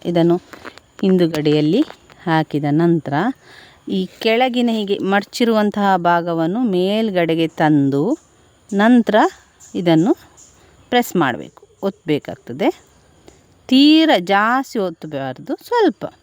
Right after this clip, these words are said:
ಈ ರೀತಿಯಾಗಿ ಒತ್ಕೊಂಡ್ರೆ ಅದು ಪರಾಗಸ್ಪರ್ಶ ಆಗುವಂಥದ್ದು. ಮತ್ತೊಂದು ಹೂವನ್ನು ಕೂಡ ತೋರಿಸ್ತೇನೆ ನೋಡಿ. ಈ ರೀತಿಯಾಗಿರುವಂತಹ ಹೂವನ್ನು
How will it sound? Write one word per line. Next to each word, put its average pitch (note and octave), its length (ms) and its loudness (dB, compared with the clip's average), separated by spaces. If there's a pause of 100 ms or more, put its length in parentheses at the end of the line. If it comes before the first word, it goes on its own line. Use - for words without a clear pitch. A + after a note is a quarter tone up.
(220)
ಈ F3+ 140 -4
ರೀತಿಯಾಗಿ D3+ 480 0
ಒತ್ಕೊಂಡ್ರೆ D3 540 -2 (400)
ಅದು E3 200 0
ಪರಾಗಸ್ಪರ್ಶ D#3 800 -2
ಆಗುವಂಥದ್ದು. C3+ 640 -4 (360)
ಮತ್ತೊಂದು D4 440 0
ಹೂವನ್ನು D#3 380 -2
ಕೂಡ C3+ 160 -6
ತೋರಿಸ್ತೇನೆ A#2+ 640 -8
ನೋಡಿ. G2+ 300 -4 (1040)
ಈ F#3 140 2
ರೀತಿಯಾಗಿರುವಂತಹ D#3+ 960 0
ಹೂವನ್ನು D#3 800 -2